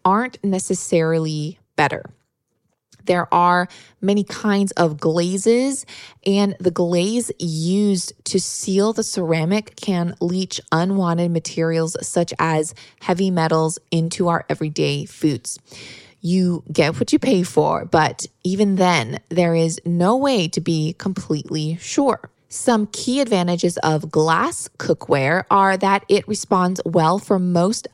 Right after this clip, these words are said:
oven-based cooking. It does not react with acidic foods and safely stores all foods like leftovers and things like that.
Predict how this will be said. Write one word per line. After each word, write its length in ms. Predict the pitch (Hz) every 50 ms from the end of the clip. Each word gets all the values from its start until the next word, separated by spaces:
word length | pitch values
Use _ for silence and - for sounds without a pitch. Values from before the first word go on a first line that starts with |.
| _ _ -
oven-based 880 | 170 170 170 190 196 196 190 196 - 175 160 156 156 - - - - -
cooking. 520 | - - 247 247 - - - - - - - - - - - - - - -
It 100 | 190 185
does 160 | - 196 180
not 260 | 185 185 165 160 -
react 500 | 190 196 185 165 160 160 202 - - -
with 160 | - 175 - -
acidic 400 | - - - - 156 151 - -
foods 520 | - - 156 147 143 214 247 - - - - - - - - _ _ _ -
and 640 | 226 240 262 277 269 262 233 202 190 185 196 196 - - - _
safely 880 | - - - - - - 190 202 208 - - 240 247 247 247 262 269 _ _ _
stores 680 | - - - - - 202 170 170 165 160 160 165 170 - - _ _ _
all 560 | - 180 185 185 185 185 180 175 190 - _ _ _
foods 640 | _ _ - - 180 170 156 156 156 160 156 - -
like 220 | - - 165 165 -
leftovers 720 | 160 170 160 170 - - - 147 - 147 143 156 - 156
and 120 | 151 165
things 220 | - 151 147 208 -
like 160 | - - -
that. 240 | - 233 220 -